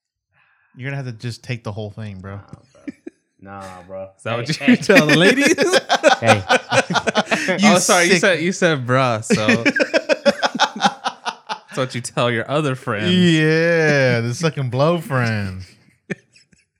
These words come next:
Speaker 3: Oh my God.
Speaker 1: So, how do you, what do you, uh,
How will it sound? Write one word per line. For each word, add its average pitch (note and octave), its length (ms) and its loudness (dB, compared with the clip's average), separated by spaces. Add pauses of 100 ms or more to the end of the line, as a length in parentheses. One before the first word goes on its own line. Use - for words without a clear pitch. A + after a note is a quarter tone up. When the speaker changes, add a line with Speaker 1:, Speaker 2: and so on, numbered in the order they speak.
(680)
Speaker 3:
Oh G#3 280 -6 (800)
my F2 380 -12
God. E2+ 480 -16
Speaker 1:
So, G#2+ 280 -4
how A2 160 -2
do A2 140 -12
you, F#2 80 -18
what A#2 200 -8
do A#2 60 -10
you, G#2+ 400 -10
uh, G2 280 -10